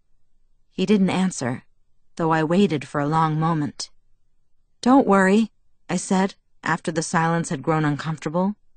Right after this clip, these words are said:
"She told me you didn't show any preference, but I was just wondering, you know, if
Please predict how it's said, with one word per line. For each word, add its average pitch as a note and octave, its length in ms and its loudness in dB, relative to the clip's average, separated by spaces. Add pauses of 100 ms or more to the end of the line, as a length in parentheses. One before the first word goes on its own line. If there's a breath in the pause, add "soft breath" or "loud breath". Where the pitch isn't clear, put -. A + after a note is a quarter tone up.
(400)
"She - 200 0
told G4 260 4
me E4+ 100 6
you A3 140 8
didn't A3 440 6 (560)
show C#4 360 4
any A3+ 200 6
preference, - 840 0 (520)
but C4 120 4
I D#4 140 6
was G#4 160 6
just D4+ 200 0
wondering, A#3 520 6 (100)
you A3+ 80 6
know, A3 400 4 (480)
if G3 240 -4